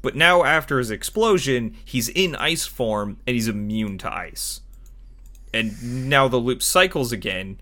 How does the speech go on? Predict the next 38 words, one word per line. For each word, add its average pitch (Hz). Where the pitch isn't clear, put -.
where 110
you 107
have 117
to 120
damage 120
him 117
enough 101
to -
break 107
his, 98
uh, 85
his, 95
his 101
giant 101
explosion. 139
And 113
if 113
you 120
don't 131
do 147
it, 101
you 110
die. 101
But -
now 143
he's 143
immune 117
to 123
the 101
weapon 101
that 90
you 95
brought. 87
So -
to 123
get 131
around 170
that, 107